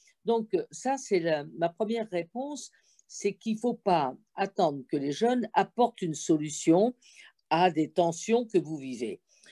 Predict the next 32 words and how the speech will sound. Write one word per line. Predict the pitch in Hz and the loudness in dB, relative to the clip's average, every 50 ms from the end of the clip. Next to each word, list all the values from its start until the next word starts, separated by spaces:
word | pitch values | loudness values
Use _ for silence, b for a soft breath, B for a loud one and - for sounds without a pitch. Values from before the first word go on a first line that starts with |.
| b b - | b b -2
La | 151 165 | 0 0
deuxième | 165 165 233 233 190 - - 247 233 226 202 185 165 - _ _ _ | 0 0 -2 -4 -2 2 4 4 4 4 2 -2 -4 -8 _ _ _
point, | - 208 233 269 311 339 320 | -2 -2 0 0 -2 -2 -4
c'est | - - - 196 185 180 | -6 -2 2 2 2 2
que | 151 | 2
je | 143 175 196 | 0 -2 -2
pense | 185 - - 233 220 220 - - | 0 0 0 0 0 0 -4 -4
là | 190 214 247 254 | 0 2 4 4
où | 247 220 | 2 4
les | 185 180 180 | 4 4 2
jeunes | 165 170 185 190 185 175 151 | 4 2 0 0 0 -2 -4
sont | - - - 151 147 - - | -6 -8 -6 -8 -6 -6 -8
utiles | 170 160 - - 196 196 185 160 127 b b b b b b _ _ | -10 -8 -2 0 2 2 4 2 0 b b b b b b _ _
par | - 147 135 | -4 -2 -2
rapport | 143 139 - - 185 185 175 156 139 | -2 -4 0 4 6 6 6 6 4
au | 135 | 2
problème | 110 - 147 135 139 156 160 160 | 0 0 0 2 2 2 2 2
de | 139 139 | 2 2
la | 127 131 131 | 2 2 0
vieillesse, | 120 117 131 139 135 135 160 180 208 240 226 - - B B B B B B - | 0 2 2 2 4 4 6 6 4 4 0 -4 -12 B B B B B B -14
c'est | - - - 233 233 233 | -12 -4 0 0 0 0
sur, | - - - - 220 214 202 - | -2 -4 -2 2 4 4 6 6
euh, | 170 160 156 156 147 139 123 - _ _ _ _ - _ - | 6 4 4 2 0 -4 -8 -12 _ _ _ _ -20 _ -10
des | 156 139 170 165 165 180 | 0 2 2 2 4 2
engagements, | 175 180 175 170 180 165 156 - - 165 196 202 202 202 196 180 165 156 | 0 2 2 2 2 2 0 -2 -4 -4 -2 0 0 0 -2 -2 -2 0
euh, | 147 147 143 143 131 123 _ _ _ _ _ _ _ _ _ - | 0 0 0 -2 -4 -8 _ _ _ _ _ _ _ _ _ -12
euh, | 120 - | -12 -12
sur | - - - 139 | -8 -8 -4 -2
la | 156 156 156 | -2 -2 -2
solidarité, | - - 160 143 139 135 151 147 127 139 143 131 - - 185 196 202 208 202 196 | -2 -4 -4 -4 -4 -2 -2 0 0 -2 -4 -4 4 6 8 10 10 10 8 6
des | 160 151 147 131 113 147 | 4 -2 -6 -4 -4 -6
engagements | 147 147 135 143 143 131 - 147 147 156 160 156 151 143 - | -4 -4 -4 -4 -4 -4 -6 -6 -2 -2 0 0 -2 -4 -6